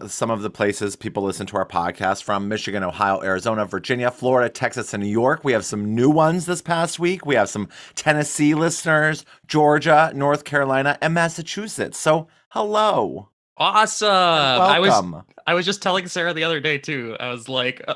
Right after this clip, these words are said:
Speaker 2: B J P's going crazy with those analytics now that he's got it. He loves it."
Speaker 1: <laughs> I do love it. It's fun.
Speaker 2: Yeah, I think it's fun. When you send me info, you're like, "Guess where people are listening to us?"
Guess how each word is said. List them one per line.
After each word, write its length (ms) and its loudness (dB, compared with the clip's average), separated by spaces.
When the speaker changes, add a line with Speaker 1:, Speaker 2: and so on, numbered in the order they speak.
Speaker 2:
B 140 -12
J 160 -2
P's 260 -8
going 280 -2
crazy 540 -2
with 160 -4
those 180 2
analytics 680 4
now 140 2
that 100 0
he's 160 -2
got 280 4
it. 260 2
He 120 4
loves 500 2
it." 200 -4
Speaker 1:
<laughs> 100 -20
I 120 4
do 280 0
love 260 6
it. 160 6
It's 200 2
fun. 500 4
Speaker 2:
Yeah, 500 2
I 80 2
think 160 -2
it's 140 -6
fun. 320 -2
When 100 -8
you 80 -6
send 180 -6
me 60 -6
info, 280 -8
you're 180 -6
like, 160 -4
"Guess 260 2
where 120 2
people 300 -2
are 120 -2
listening 520 2
to 200 0
us?" 360 -2